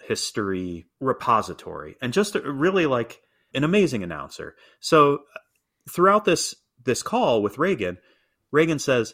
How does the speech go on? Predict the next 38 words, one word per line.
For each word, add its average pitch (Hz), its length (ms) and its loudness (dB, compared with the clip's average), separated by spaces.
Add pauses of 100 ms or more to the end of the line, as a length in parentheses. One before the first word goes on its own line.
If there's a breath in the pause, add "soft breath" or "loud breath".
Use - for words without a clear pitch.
"You've 160 220 -2
had 170 200 0
a 135 40 0
lot 139 220 2
of 104 80 -2
big 151 160 2
name 143 200 0
celebrities." 120 640 -2
I'm 104 100 -4
not 117 120 0
gonna 110 160 -2
do 117 220 -2
a 110 40 2
Ronald 110 320 -2
Reagan 98 360 -2
impression 92 440 -6
here. 87 300 -10 (260 soft breath)
"You've - 80 -10
had 170 120 2
a 139 40 2
lot 127 200 4
of 95 100 -2
big 123 160 0
name 117 280 -2
celebrities 104 580 -2
fill 127 240 0
in 113 160 0
during 104 260 -2
your 95 120 -8
recovery, 127 560 -2
but 104 120 -2
there's 95 200 -6
no 165 200 0
substitute 123 720 -4
for 107 140 -8
the 92 100 -8
real 107 300 -2
thing." - 400 -18